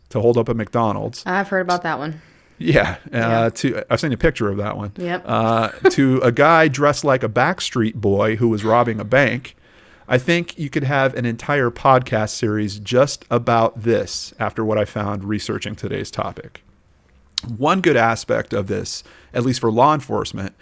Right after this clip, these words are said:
Speaker 1: is that giving these criminals catchy nicknames like the Underwear Bandit or the Backstreet Bandit actually helps grab public interest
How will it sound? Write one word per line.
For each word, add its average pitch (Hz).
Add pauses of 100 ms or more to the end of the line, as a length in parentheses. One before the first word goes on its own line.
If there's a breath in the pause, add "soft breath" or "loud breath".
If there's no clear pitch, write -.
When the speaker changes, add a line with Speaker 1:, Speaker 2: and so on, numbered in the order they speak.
(300 loud breath)
Speaker 1:
is 120
that 120
giving 151
these 147
criminals 139
catchy 131
nicknames 147
like 110
the 110
Underwear 127
Bandit 135 (300 loud breath)
or 110
the 104
Backstreet 110
Bandit 139 (420 loud breath)
actually 139
helps 160
grab 127
public 123
interest 135